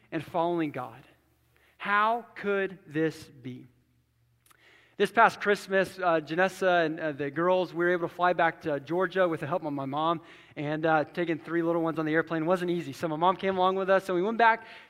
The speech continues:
to, uh, to, to Georgia, and we had a great Christmas there. And Christmas morning, um, we, the kids opened up all the boxes, and it was the one time my grand-, or, uh, my in-laws can really spoil the kids. So they had all sorts of boxes under the tree.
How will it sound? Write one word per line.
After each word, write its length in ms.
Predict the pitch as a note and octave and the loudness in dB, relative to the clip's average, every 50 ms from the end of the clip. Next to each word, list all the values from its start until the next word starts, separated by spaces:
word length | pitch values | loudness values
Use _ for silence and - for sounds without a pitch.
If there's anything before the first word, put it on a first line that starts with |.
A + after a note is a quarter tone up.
| - | -12
to, 280 | - - G#3+ G#3+ G#3 G3 F3+ | -4 -2 0 0 0 2 4
uh, 320 | F3+ E3+ E3 D#3 D3+ C#3+ | 6 6 6 6 4 2
to, 420 | - - D#3+ C#3+ C#3+ C#3+ C#3 - - | -2 -4 -2 -2 0 -2 -2 -4 -6
to 220 | - D#3+ C#3+ C#3 C3+ | -6 -6 -4 -4 -6
Georgia, 480 | C3+ B2+ F#3 G#3 A3 G3 D3 D3+ B2 - - - - - - | -4 0 4 4 4 4 2 -2 -8 -8 -14 -20 -20 -16 -8
and 140 | - E3+ F3 | -4 -2 0
we 80 | F#3 F#3 | 0 2
had 120 | G#3 G3+ | 2 2
a 60 | G3 | 0
great 300 | E3 D3+ F#3+ A3+ A#3 A3+ | 0 2 2 2 0 0
Christmas 440 | - G#3 G#3 G3+ - - F3+ - - | -2 -4 -4 -4 -4 -6 -8 -6 -4
there. 240 | - F3 E3 E3 F3 | -2 0 0 0 2
And 200 | F3+ F3 E3+ D3+ - - - - - | 0 0 -2 -2 -6 -12 -20 -10 -2
Christmas 480 | - B3 C#4 C4 C4+ C4+ C4+ - - | 4 4 4 4 4 0 -2 0 -2
morning, 360 | G#3+ G#3+ G#3 G#3 G#3 A3 A#3+ G#3+ - - - - - - | -2 0 2 2 2 0 -4 -6 -10 -18 -20 -20 -8 -2
um, 380 | E3 F3 F3 D#3+ D3+ D3+ D3+ - B2 B2+ - - A#2+ | 2 2 4 4 2 0 -4 -8 -14 -20 -20 -18 -12
we, 400 | G3 F#3+ G3+ G#3+ G#3 G3+ F3 G2 G2 - | -6 -4 -2 -2 -2 -4 -6 -12 -12 -6
the 160 | E3 E3+ E3+ D#3+ | -2 0 0 0
kids 340 | E3 - A#3 B3+ B3 - | 0 2 4 4 4 6
opened 280 | A#3+ A#3 A#3 A3 G#3 G3+ | 4 4 4 4 2 4
up 160 | G3 G3 - | 4 4 4
all 100 | G3+ F#3 | 2 2
the 80 | F#3 G3 | 2 2
boxes, 540 | E3 D3 F3+ D#3+ D#3 D#3 - - D#3 C#3+ D#3 | 2 2 4 4 2 0 -4 -8 -6 -2 -2
and 180 | D#3+ D3+ C#3+ - - - - - | -2 -2 -2 -6 -12 -18 -8 0
it 80 | F#3 G#3 | 2 4
was 120 | G#3+ G3 | 4 4
the 80 | F#3+ F#3 | 2 2
one 200 | F#3 A3+ B3 A#3 | 4 4 2 2
time 300 | - G#3 A3 G#3+ G#3+ G3+ | 2 2 4 6 6 6
my 100 | F#3 F3 | 4 2
grand-, 420 | D#3+ D#3 F3 F#3 G3 G3 F#3+ - - - | 2 2 0 2 2 0 -2 -8 -14 -8
or, 240 | - E3+ F3 F3 E3 | -4 -2 0 0 0
uh, 160 | D#3 D#3 D3 | 0 -2 -2
my 160 | D#3 D3 D#3 F3 | -2 -2 -4 -2
in-laws 420 | G3+ G#3 A3 G#3+ F#3+ F#3 F#3 - | -2 -2 -2 0 2 0 0 0
can 160 | - E3+ D3+ | -2 -6 -4
really 220 | D#3 F#3+ G#3+ G#3+ G#3 | -2 0 0 0 0
spoil 420 | G#3+ - - - F#3+ F#3 F3+ F3+ | -2 -4 -6 -2 0 2 2 2
the 100 | D#3+ D#3 | 0 -2
kids. 400 | D3 - - D#3+ D3 B2+ B2 - | -4 -6 -4 -4 -4 -4 -6 -8
So 140 | - F3 E3+ | -4 -4 -2
they 120 | E3+ F3+ | -2 0
had 260 | F3 F#3 E3+ D#3+ D#3 - - | 0 2 2 2 0 0 2
all 240 | G3+ A3+ B3+ C#4 C4+ | 6 8 8 8 8
sorts 320 | C4+ - A#3 A#3 A3+ - | 4 2 -4 -4 -4 -4
of 80 | G#3 F3 | -2 0
boxes 420 | F#3+ F#3 F#3+ F#3+ - - G3 F3 | 2 4 2 2 0 -8 -10 -6
under 240 | G3 F#3 F3+ E3+ E3 | -6 -4 -4 -4 -6
the 100 | D3+ D3+ | -8 -8
tree. 360 | D3+ - - D#3+ D#3 C3+ - | -10 -10 -6 -6 -6 -6 -8